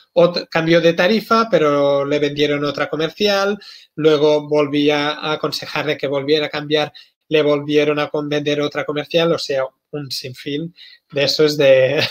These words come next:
<laughs> una historia interminable, vamos, ¿eh? Pero sí, sí. Entonces, ahí no logré, pues, que contratara la tarifa P V P C con discriminación horaria. O sea, ya llega un punto que, oye, si la familia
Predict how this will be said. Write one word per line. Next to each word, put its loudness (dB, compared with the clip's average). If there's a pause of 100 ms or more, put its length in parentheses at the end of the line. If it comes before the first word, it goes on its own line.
(240)
<laughs> -6
una 0
historia 2
interminable, -4
vamos, -2 (440)
¿eh? 0
Pero 2
sí, -2
sí. -8 (340)
Entonces, 2
ahí 4
no 2
logré, 4
pues, 0
que -4
contratara -4
la -2
tarifa -6
P -4
V -4
P -6
C 2
con 0
discriminación -6
horaria. 0
O -8
sea, -6
ya 2
llega 4
un 2
punto 0
que, 0
oye, 2
si -6
la -4
familia -6